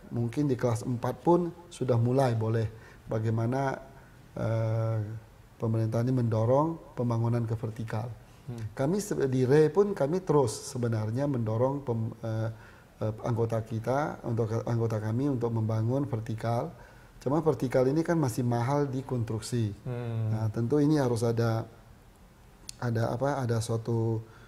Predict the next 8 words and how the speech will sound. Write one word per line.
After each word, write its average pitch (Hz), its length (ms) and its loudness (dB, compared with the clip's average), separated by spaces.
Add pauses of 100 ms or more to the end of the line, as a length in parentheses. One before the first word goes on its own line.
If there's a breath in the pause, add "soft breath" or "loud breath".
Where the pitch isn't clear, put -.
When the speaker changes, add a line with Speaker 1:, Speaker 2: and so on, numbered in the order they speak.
(240 loud breath)
Speaker 1:
eh, 110 560 -2 (640)
dorongan 127 560 2
lah. 110 240 0
Maka 117 400 -2
kami 135 320 0
juga 123 240 0
ada 117 160 0
mengusulkan, 117 800 0